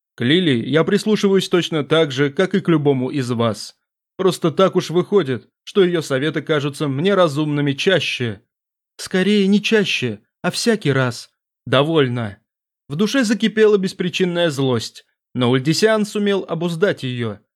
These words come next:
Смысла продолжать разговор он не видел. Он собирался всего-навсего на чистоту поговорить с Серентией об её отце. И с этим было покончено. «Очевидно, — подумалось Ульдисиану, — чтоб положить конец её чувствам ко мне,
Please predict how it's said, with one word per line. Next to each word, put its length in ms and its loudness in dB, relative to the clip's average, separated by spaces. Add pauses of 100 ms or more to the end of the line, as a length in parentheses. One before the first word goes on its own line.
(220)
Смысла 500 -2
продолжать 480 2
разговор 560 0
он 200 0
не 100 0
видел. 520 -2 (320)
Он 140 0
собирался 520 2
всего-навсего 720 0
на 140 0
чистоту 460 -2
поговорить 500 0
с 40 -16
Серентией 520 0
об 240 -4
её 280 4
отце. 520 -2 (480)
И 100 -2
с 160 -10
этим 460 0
было 180 0
покончено. 880 -4 (460)
«Очевидно, — 840 0 (180)
подумалось 500 2
Ульдисиану, — 920 0 (340)
чтоб 320 -2
положить 440 2
конец 380 0
её 180 0
чувствам 460 -2
ко 140 0
мне, 360 -2